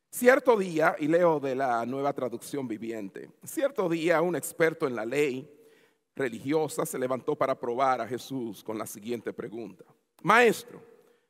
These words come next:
¿qué debo hacer para heredar la vida eterna?". Jesús contestó:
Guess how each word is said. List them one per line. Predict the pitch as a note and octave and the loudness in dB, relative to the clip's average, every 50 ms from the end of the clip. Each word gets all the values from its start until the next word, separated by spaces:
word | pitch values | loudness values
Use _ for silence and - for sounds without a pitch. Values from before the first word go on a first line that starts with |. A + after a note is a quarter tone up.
| _ _ _ _ _ | _ _ _ _ _
¿qué | - - D#4 | -2 2 4
debo | C4+ B3 G#3+ | 6 6 6
hacer | F3+ - - A#3+ A#3+ A3+ F3+ - | 6 4 4 2 2 2 2 -2
para | C3 C3 C3+ | -2 -2 -2
heredar | C3+ C3 B2+ B2 D3+ D#3 C3 A2+ | -2 -2 0 0 2 2 0 0
la | A2 G#2+ | -4 -10
vida | F#2+ G#2+ A2+ G#2 | -10 -10 -10 -12
eterna?". | G2 - - G2+ F#2+ - - - _ _ _ _ _ _ _ _ _ _ _ _ _ _ _ _ _ _ _ _ _ _ _ _ | -12 -12 -10 -10 -10 -10 -12 -16 _ _ _ _ _ _ _ _ _ _ _ _ _ _ _ _ _ _ _ _ _ _ _ _
Jesús | - C#3 - - C3 B2+ - | -6 -6 -4 -6 -8 -8 -6
contestó: | B2+ C3 C3 - A#2+ A2+ - - - C3 B2+ G2 - - | -6 -6 -6 -6 -8 -10 -10 -6 -6 -4 -4 -4 -6 -12